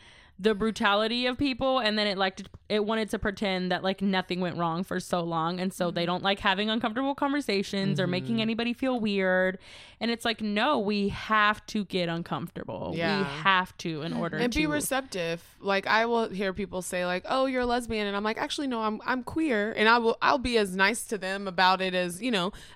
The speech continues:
Speaker 2: because it's my opportunity to also differentiate. And,
Speaker 1: Mm-hmm.
Speaker 2: like, so if that is a, a name or a, a,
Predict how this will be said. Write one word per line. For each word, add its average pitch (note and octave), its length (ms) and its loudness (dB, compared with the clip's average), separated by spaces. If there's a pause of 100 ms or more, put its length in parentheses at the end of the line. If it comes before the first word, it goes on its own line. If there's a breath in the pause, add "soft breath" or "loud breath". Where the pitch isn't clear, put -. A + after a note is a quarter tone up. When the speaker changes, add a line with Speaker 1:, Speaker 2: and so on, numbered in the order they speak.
Speaker 2:
because B3 320 -4
it's C#4 160 -6
my C#4 120 2
opportunity C4 680 -2
to A3+ 260 2
also G#3+ 380 0
differentiate. G3 920 -4
And, F3+ 280 0
Speaker 1:
Mm-hmm. E3+ 60 -4
Speaker 2:
like, F3 200 2
so F#3+ 200 -2
if F#3 160 -6
that F#3 200 -2
is F3 380 -6 (320 loud breath)
a, E3 240 0 (140)
a E3 120 -2
name E3+ 440 -2
or E3 160 0
a, D3 200 0 (100)
a, D3+ 40 -6